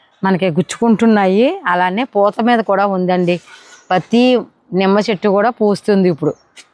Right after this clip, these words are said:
ఇవాళ వీడియో అయితే, నేనైతే చిక్కుడుకాయలు కొయ్యాలి, కనుపు చిక్కుడు అంటే చాలా ఇసుపండి. అందుకే మీకు వీడియోలో అది నేను చూపించడానికి అవ్వదు.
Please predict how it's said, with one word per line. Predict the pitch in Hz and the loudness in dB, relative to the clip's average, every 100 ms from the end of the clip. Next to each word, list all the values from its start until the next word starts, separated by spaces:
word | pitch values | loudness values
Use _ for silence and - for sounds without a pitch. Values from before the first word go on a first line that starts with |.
| _ - | _ -2
ఇవాళ | 214 214 214 196 220 | 0 2 0 -2 -2
వీడియో | 220 220 226 | 0 0 0
అయితే, | 220 175 208 202 _ _ _ - | -2 -2 -4 -4 _ _ _ -4
నేనైతే | 185 202 247 240 185 208 247 349 - - _ _ _ _ _ - | 0 2 2 0 0 0 0 -4 -12 -20 _ _ _ _ _ -8
చిక్కుడుకాయలు | 220 269 254 269 240 | -4 0 2 2 0
కొయ్యాలి, | 220 220 226 220 220 214 - | 0 2 2 2 0 0 -2
కనుపు | 196 190 190 | -4 -2 -4
చిక్కుడు | 247 202 202 | -4 -2 0
అంటే | 196 202 | 0 -2
చాలా | - 185 180 220 | -2 -2 0 2
ఇసుపండి. | 226 190 - 208 233 208 220 | 0 -2 -6 -2 0 2 2
అందుకే | 220 185 190 | 0 -2 -2
మీకు | 220 220 185 | 0 0 0
వీడియోలో | 202 208 214 214 | 0 2 2 2
అది | 214 208 | 0 0
నేను | 214 202 214 | -4 -2 -2
చూపించడానికి | 185 196 180 214 208 | 0 0 0 -2 0
అవ్వదు. | 190 185 190 208 | -2 -2 0 0